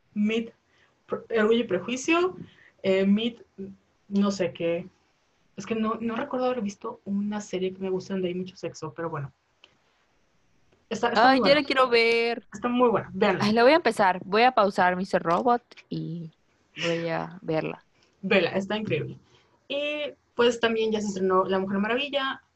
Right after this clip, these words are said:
Speaker 1: o sea, dos, o mil novecientos ochenta y cuatro, no la he visto. La voy a ver, supongo que en estos días. ¿Y qué otra cosa?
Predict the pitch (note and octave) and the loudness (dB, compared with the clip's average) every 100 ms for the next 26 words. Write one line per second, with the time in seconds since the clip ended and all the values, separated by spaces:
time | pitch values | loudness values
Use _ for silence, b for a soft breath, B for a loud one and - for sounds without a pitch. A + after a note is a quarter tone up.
0 | _ _ _ _ F#3+ F#3 E3+ A#3 C#4 G3 | _ _ _ _ -8 -2 0 0 0 0
1 | F#3+ F#3+ F#3+ F#3+ F#3+ F#3 G3 A3 A#3 A3 | 0 0 -2 -6 -8 -8 -6 -4 -2 0
2 | G#3 G#3 G3+ A#3+ - C4+ C#4+ _ _ _ | 0 0 -2 -4 -10 -14 -14 _ _ _
3 | _ E3+ F3 E3 E3+ F3 - F3+ E3+ E3+ | _ -6 0 0 0 -2 -8 -10 -6 -6
4 | E3+ E3 C#3+ C3 _ F#3+ F#3 F#3+ F#3+ A3+ | -6 -10 -12 -14 _ -6 -6 -8 -8 -6
5 | B3+ C4 - - G3 F#3+ G3+ F#3+ F#3+ G3 | -4 -6 -12 -8 -6 -6 -10 -12 -10 -10
6 | G#3+ G#3 | -10 -12